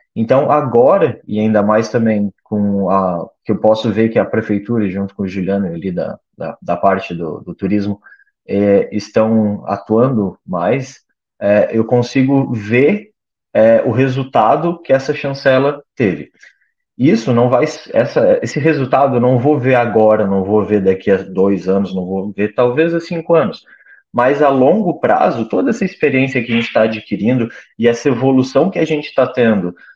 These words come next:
é, dentro da qualificação dos, de nós profissionais da área, isso não vai ter valor. Isso daí realmente a longo prazo, médio e longo prazo, vai tra-, vai ser com, vai fazer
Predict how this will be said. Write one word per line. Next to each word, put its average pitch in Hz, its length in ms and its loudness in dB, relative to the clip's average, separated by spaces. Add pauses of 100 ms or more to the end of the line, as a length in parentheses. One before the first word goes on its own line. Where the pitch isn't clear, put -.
(140)
é, 113 480 4
dentro 127 380 0
da 113 100 2
qualificação 156 840 0
dos, 117 260 -6
de 101 240 -6
nós 104 400 2
profissionais 113 720 0
da 92 100 4
área, 113 320 2 (400)
isso 127 260 -2
não 170 120 2
vai 165 140 4
ter 165 120 2
valor. 160 320 2 (160)
Isso 113 300 -6
daí 117 180 2
realmente 131 640 0
a 120 120 2
longo 131 400 0
prazo, 113 320 2
médio 110 240 2
e - 20 2
longo 110 220 2
prazo, 113 360 2 (460)
vai 107 300 0
tra-, 120 320 2
vai 117 180 0
ser - 240 -6
com, 131 360 -6
vai 113 280 -2
fazer 131 340 0